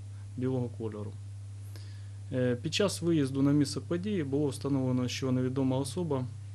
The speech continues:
приблизно о двадцять другій тридцять вчинила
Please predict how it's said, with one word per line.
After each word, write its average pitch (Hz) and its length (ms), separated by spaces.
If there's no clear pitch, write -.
приблизно 135 460
о 127 40
двадцять 127 280
другій 127 240
тридцять 160 520
вчинила 143 480